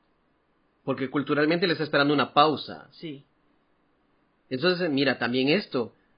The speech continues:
Speaker 1: Tu amigo que habla chino, a veces no es que no entienda lo que estás diciendo, es que está esperando. En su cultura, hay que esperar una pausa para poder hablar.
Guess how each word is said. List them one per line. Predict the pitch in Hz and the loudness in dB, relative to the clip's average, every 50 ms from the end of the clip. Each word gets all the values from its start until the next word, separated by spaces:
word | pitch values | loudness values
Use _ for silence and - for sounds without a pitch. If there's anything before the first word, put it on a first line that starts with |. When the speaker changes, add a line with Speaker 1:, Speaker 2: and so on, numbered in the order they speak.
| _ _ _ _ _ _ _ _ _ _ _ _ _ _ _ _ _ _ _ _ | _ _ _ _ _ _ _ _ _ _ _ _ _ _ _ _ _ _ _ _
Speaker 1:
Tu | 165 160 | 4 4
amigo | 165 170 196 240 262 254 247 214 - | 6 6 6 4 6 6 4 4 4
que | - 151 | 2 0
habla | 151 160 160 151 147 | 2 2 2 0 0
chino, | - - 151 143 143 139 127 120 120 117 113 113 - _ _ _ _ _ _ _ _ _ _ _ _ _ _ _ _ _ _ _ _ _ _ _ - | -2 -2 -2 0 0 2 2 0 0 -2 -4 -6 -10 _ _ _ _ _ _ _ _ _ _ _ _ _ _ _ _ _ _ _ _ _ _ _ 0
a | 135 | 2
veces | 156 214 214 277 240 - 175 | 2 2 2 0 -2 0 4
no | 170 208 | 4 4
es | 226 226 | 4 4
que | - 175 | 2 0
no | 165 185 | 2 2
entienda | 202 190 - - 196 233 262 269 277 | 0 0 -4 -2 0 0 2 4 4
lo | 226 175 151 - | 4 4 4 4
que | - 123 | 2 -4
estás | - - - 156 156 147 143 | -8 -4 -4 -4 -4 -2 -6
diciendo, | 127 - - - 175 214 233 208 135 107 92 80 - - _ _ _ _ | -10 -10 -6 0 2 2 2 2 -2 -6 -8 -8 -10 -14 _ _ _ _
es | 135 139 143 - | -8 -8 -6 -2
que | - 196 | -2 -2
está | 190 - 196 196 | 0 2 2 0
esperando. | 196 - - 151 147 147 151 156 151 143 - - - _ - | 0 0 0 0 2 4 4 4 2 0 -2 -4 -8 _ -8
En | 139 131 | -6 -6
su | 127 - 147 139 | -4 -6 -4 -2
cultura, | 143 143 131 135 - 214 202 151 131 123 127 117 - _ _ _ _ _ _ _ _ _ _ _ _ _ _ _ _ _ _ _ _ _ | -2 -2 -2 0 0 2 4 4 4 2 2 -2 -6 _ _ _ _ _ _ _ _ _ _ _ _ _ _ _ _ _ _ _ _ _
hay | 139 175 175 | 0 0 2
que | - 202 | 2 0
esperar | 185 - - 139 131 156 175 | 0 2 0 2 2 4 2
una | 180 165 147 - - | 2 2 0 -2 2
pausa | - - 247 269 254 - - - - | 4 4 4 4 2 -2 -4 -4 -2
para | 139 135 123 120 117 - | -2 0 0 0 -2 -4
poder | 120 120 120 117 113 | -6 -6 -4 -4 -4
hablar. | 110 113 107 101 - - | -2 -4 -4 -6 -8 -12